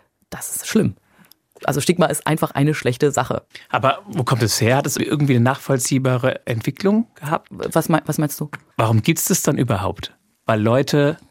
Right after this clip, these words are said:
Speaker 2: aus Hilflosigkeit versucht haben oder aus Böswilligkeit Leute irgendwie einzusortieren?
Speaker 1: Ich denke, es hat natürlich auch was mit Gruppendynamiken zu tun, also Abgrenzungswunsch.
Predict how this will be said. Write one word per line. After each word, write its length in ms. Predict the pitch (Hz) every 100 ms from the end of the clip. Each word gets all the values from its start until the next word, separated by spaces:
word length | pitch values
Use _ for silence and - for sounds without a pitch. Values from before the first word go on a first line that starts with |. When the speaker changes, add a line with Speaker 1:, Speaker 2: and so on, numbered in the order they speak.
| _ _ -
Speaker 2:
aus 200 | 113 -
Hilflosigkeit 1000 | 151 - 151 143 - - 151 165 165 - _ _
versucht 380 | 131 123 143 -
haben 160 | 143 -
oder 180 | 127
aus 80 | 120
Böswilligkeit 800 | - 151 151 165 165 - 160 160
Leute 320 | 135 139 -
irgendwie 300 | - 139 135
einzusortieren? 880 | 123 113 147 165 160 - 190 214 233 - - - - - -
Speaker 1:
Ich 180 | 151 -
denke, 300 | 143 156 160
es 60 | 156
hat 80 | 151
natürlich 340 | 143 156 -
auch 80 | 139
was 180 | 151 -
mit 320 | 139 - - 143
Gruppendynamiken 880 | 131 170 196 180 175 165 175 175 180
zu 120 | 175
tun, 60 | -
also 160 | 151 -
Abgrenzungswunsch. 1500 | 165 - 165 170 190 - 190 196 160 156 180 220 240 -